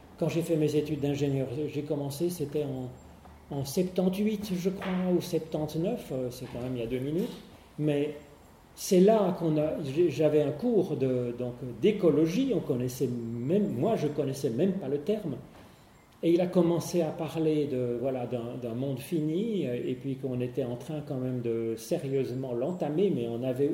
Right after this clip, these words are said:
on ouvrait tous des yeux grands comme des soucoupes, hein. On n'avait jamais entendu ça. Et donc, aujourd'hui, on commence à en prendre conscience. Ben, c'est, vous voyez, c'est un projet, mais c'est, c'est seulement il y a quarante ans, si vous voulez.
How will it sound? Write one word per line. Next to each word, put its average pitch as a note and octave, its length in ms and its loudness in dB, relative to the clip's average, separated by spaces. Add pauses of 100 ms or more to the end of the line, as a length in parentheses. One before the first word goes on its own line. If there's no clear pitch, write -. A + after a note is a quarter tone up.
on C3 120 2
ouvrait E3 320 2
tous G3 260 0
des C3+ 240 0
yeux G3 100 2
grands - 300 -4
comme C#3 280 -2
des A#2+ 280 0
soucoupes, D4 480 -2
hein. - 120 -6 (640)
On C#3+ 120 0
n'avait F3+ 260 2
jamais G3+ 380 2
entendu F#3+ 320 -2
ça. G#3 280 -8 (480)
Et D#3+ 120 2
donc, D3+ 220 2 (340)
aujourd'hui, E3+ 760 6
on A#2+ 60 -4
commence C#3 500 -4
à C3 40 -6
en A#2 160 -8
prendre A#2+ 400 -10
conscience. F3+ 680 -4 (540)
Ben, A#2 80 -14 (120)
c'est, - 180 -10
vous D3 100 -10
voyez, F#3+ 220 2
c'est - 140 -6
un B2+ 100 -6
projet, D3+ 640 -2
mais D3 80 0
c'est, C3+ 240 -4
c'est - 180 0
seulement D#3 380 0
il E3 60 -2
y A2 40 -4
a - 40 -10
quarante G3 500 -6
ans, B3 100 -6 (640)
si - 160 -12
vous B2+ 160 -4
voulez. C3+ 300 -6